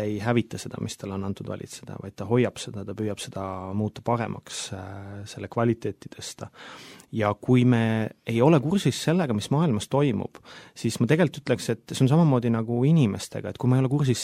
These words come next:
sellega, mis minu sõprade elus toimub või minu perekonnaliikmete elus toimub, siis ma tegelikult ei hooli nendest. Äh, mul ei lähe korda see, mis nende elus toimub. Aga et kui ma jälgin seda maailma, et mis siin toimub, mis on need murekohad, äh,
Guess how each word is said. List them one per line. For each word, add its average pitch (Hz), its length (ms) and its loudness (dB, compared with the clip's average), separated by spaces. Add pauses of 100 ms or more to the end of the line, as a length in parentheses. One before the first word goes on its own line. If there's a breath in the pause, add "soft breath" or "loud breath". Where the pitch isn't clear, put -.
sellega, 110 320 2
mis 104 200 -4 (260)
minu 110 220 2
sõprade 104 340 0
elus 107 220 -6
toimub 104 340 -4
või 104 120 0
minu 104 120 -2
perekonnaliikmete 104 880 -4
elus 107 160 -8
toimub, 104 180 -8
siis - 80 -8
ma 113 100 0
tegelikult 110 380 -2
ei 98 60 -10
hooli 98 340 -2
nendest. - 480 -16 (680 soft breath)
Äh, 98 300 -8
mul 107 260 -2
ei 104 60 -2
lähe 107 100 -6
korda 110 320 -2
see, - 160 -6
mis 101 160 -6
nende - 160 -4
elus - 240 -10
toimub. 107 240 -10 (400 loud breath)
Aga 104 240 -2
et - 240 -20
kui 110 80 0
ma 107 80 0
jälgin 131 400 4
seda - 160 -6
maailma, 117 460 0 (500 loud breath)
et - 320 -8
mis 156 160 6
siin 127 160 2
toimub, 123 320 2 (240)
mis 135 220 2 (180)
on 110 140 2
need 104 180 0
murekohad, 113 560 -2 (480 soft breath)
äh, 98 460 -4